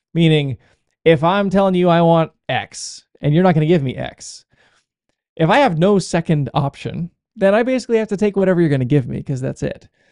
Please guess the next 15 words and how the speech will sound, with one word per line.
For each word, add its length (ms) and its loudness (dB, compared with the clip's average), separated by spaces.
But 120 0
if 100 0
I 120 -2
can 140 -4
say, 160 -2
"Hey, 400 -6
the 80 2
best 240 2
alternative 480 0
I 100 0
have 260 -2
to 80 -10
the 220 -8
negotiating 760 -4
that 120 -10